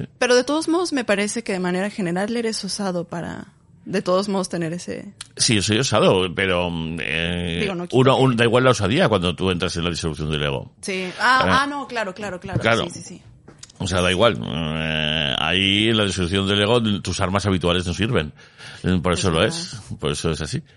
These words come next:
Speaker 2: Entonces, eh, y una persona muy prudente en su disolución del ego, pues, eh, <laughs> la, la pierde. Entonces, a eso me refiero. Y ahí me dio en su momento, que yo era bastante joven, no recuerdo ahora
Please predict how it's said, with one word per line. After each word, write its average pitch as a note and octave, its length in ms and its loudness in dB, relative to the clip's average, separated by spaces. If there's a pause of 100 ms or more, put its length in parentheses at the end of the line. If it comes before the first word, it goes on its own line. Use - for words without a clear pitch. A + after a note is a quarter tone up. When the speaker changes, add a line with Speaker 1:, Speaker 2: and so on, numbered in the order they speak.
(400)
Speaker 2:
Entonces, F2 480 -2
eh, E2+ 440 0
y E2 40 0
una F2 180 0
persona F2 180 -2
muy F#2 80 2
prudente G#2 480 4
en D#2 80 0
su F2+ 160 0
disolución E2+ 420 0
del F2 140 2
ego, F#2+ 200 4
pues, F2+ 180 0
eh, C2+ 680 -4
<laughs> G2+ 1040 -2 (1040)
la, F2 200 0
la D2+ 200 -6
pierde. F#2 340 -2
Entonces, E2+ 380 -8 (960)
a F2 60 0
eso G2 140 0
me G#2 100 4
refiero. E2 300 2
Y F#2+ 340 0
ahí F#2+ 140 4
me G#2 120 2
dio A2 80 4
en A2 60 2
su A2+ 140 0
momento, C3 400 4
que C3+ 120 0
yo F#2+ 80 2
era F#2+ 100 4
bastante F#2 300 2
joven, A2+ 520 2 (640)
no E2 220 -2
recuerdo E2+ 400 0
ahora E2+ 380 2